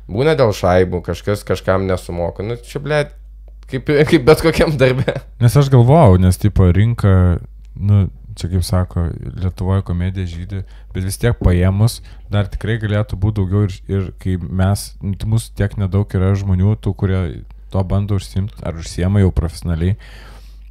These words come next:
Speaker 2: Vis tiek toks pasiskaldimas atrodo, kad
Speaker 1: O, taip.
Speaker 2: nereikalingas,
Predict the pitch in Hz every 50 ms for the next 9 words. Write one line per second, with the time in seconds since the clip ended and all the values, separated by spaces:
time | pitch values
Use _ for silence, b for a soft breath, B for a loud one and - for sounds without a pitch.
0 | - - - 98 92 101 98 95 - - - 90 - - - - - - 92 87
1 | - 92 - - - - 107 123 147 147 147 147 139 - - 135 - - 135 135
2 | 139 139 139 131 - 139 127 131 139 135 135 135 139 127 - 156 139 139 156 147
3 | 110 87 82 78